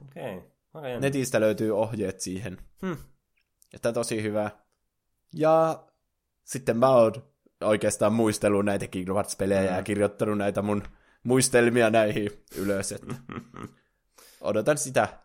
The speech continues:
Speaker 2: todella paljon.
Speaker 1: Mm.
Speaker 2: Ehkä eniten mistään pelistä ikinä.
Speaker 1: Se, se on kyllä koittaa nyt vihdoin ja viimein, niin en malta kyllä odottaa. Ja varmaan seuraavassa jaksossa sitten, kun puhutaan taas joutavia jakson lopussa, niin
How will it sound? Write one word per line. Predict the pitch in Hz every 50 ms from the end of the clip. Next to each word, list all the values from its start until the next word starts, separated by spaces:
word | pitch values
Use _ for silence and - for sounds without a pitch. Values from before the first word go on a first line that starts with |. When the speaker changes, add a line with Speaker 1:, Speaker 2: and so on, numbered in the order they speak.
| _ _ _ _ _ _ _
Speaker 2:
todella | 101 104 107 110 104 98 95 95 95 - - _
paljon. | 87 80 73 71 67 - -
Speaker 1:
Mm. | 98
Speaker 2:
Ehkä | - - - - 139 135 139 135 -
eniten | 117 113 110 107 104 92 - 95 95 95 - - _
mistään | - 98 98 - - - 95 92 90
pelistä | 92 87 90 95 - - -
ikinä. | 104 92 - - - - - - - _ _ _ _ _ _ _ _ _ _ _ _ _ _ _
Speaker 1:
Se, | - - 147 127 117
se | 117 175 131
on | 110 110 127
kyllä | - 147 127 107
koittaa | - 117 110 104 - - 98
nyt | 95 92 - -
vihdoin | 107 95 101 95 92 92
ja | 87 87
viimein, | 98 95 92 90 87 87 87
niin | 85 85 - _ _ _ _ _ _ _ _ -
en | - 143 113
malta | 110 113 117 123
kyllä | - - 117 104
odottaa. | 104 104 98 95 - 95 95
Ja | 98
varmaan | 98 113 113 117 113 117 117
seuraavassa | - - 139 135 135 127 117 - - 117 110 - _ _ _ - - _ _ _
jaksossa | - 139 143 151 - - 127 - - 104
sitten, | 117 110 - - 104 98
kun | 107 - -
puhutaan | - 107 113 107 104 101 101
taas | 107 107 101 - - - _ _ _ _ _ -
joutavia | 123 127 127 113 113 101 101 98 98 90 - - _ _
jakson | 120 120 113 - 123 113
lopussa, | 110 107 110 107 101 - 101
niin | 95 92 92 90